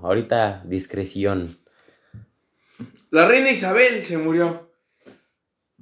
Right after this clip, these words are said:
Speaker 1: Ya, desde hace un chingo, pendejo. <laughs> Qué chingados.
Speaker 2: Güey, soy como Interexplorer.
Speaker 1: Sí, no mames. A la verga. No, pues sí se murió ya hace mucho.
Speaker 2: Güey, ¿qué mo-, has tenido momentos cagados en fiestas?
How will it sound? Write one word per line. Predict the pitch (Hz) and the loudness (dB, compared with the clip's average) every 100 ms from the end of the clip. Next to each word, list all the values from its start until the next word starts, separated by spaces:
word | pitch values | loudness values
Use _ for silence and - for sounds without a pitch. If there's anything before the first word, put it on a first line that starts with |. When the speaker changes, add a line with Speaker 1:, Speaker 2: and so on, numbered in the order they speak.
| - _ _ _ | -20 _ _ _
Speaker 1:
Ya, | 156 170 | 6 8
desde | 180 170 | 6 4
hace | 180 | 2
un | 180 | 0
chingo, | 160 180 196 190 190 | -6 -6 -4 -4 -2
pendejo. | 175 165 165 143 165 139 156 139 | -2 0 -2 0 0 2 2 2
<laughs> | - - | 0 0
Qué | 175 | -2
chingados. | - 156 139 107 160 - 156 156 165 - - - - _ _ _ _ - 554 - - - | 0 0 2 4 4 4 2 4 2 2 2 0 -6 _ _ _ _ 2 2 2 -6 0
Speaker 2:
Güey, | 190 | 2
soy | 190 233 | 4 4
como | 208 202 | 6 6
Interexplorer. | 202 202 170 - 160 147 135 139 _ | 6 4 2 0 2 2 0 -8 _
Speaker 1:
Sí, | 120 117 | -12 -8
no | 110 107 | -6 -4
mames. | 98 98 104 | -6 -8 -6
A | 107 | -4
la | 110 95 | -2 -4
verga. | 98 101 92 - | -6 -8 -12 -10
No, | 120 123 | -8 -6
pues | 120 | -8
sí | 127 | -10
se | 113 | -8
murió | 98 | -4
ya | 104 95 | 0 0
hace | 90 | -2
mucho. | 90 156 | 0 4
Speaker 2:
Güey, | 196 | 4
¿qué | - 277 | 4 0
mo-, | 285 - - - | 2 0 -6 -6
has | 190 214 | -2 0
tenido | 277 269 | 2 4
momentos | 214 202 - | 2 0 -2
cagados | 190 165 170 170 | 2 4 4 2
en | 143 | -4
fiestas? | 139 139 147 - _ | -4 -4 -8 -10 _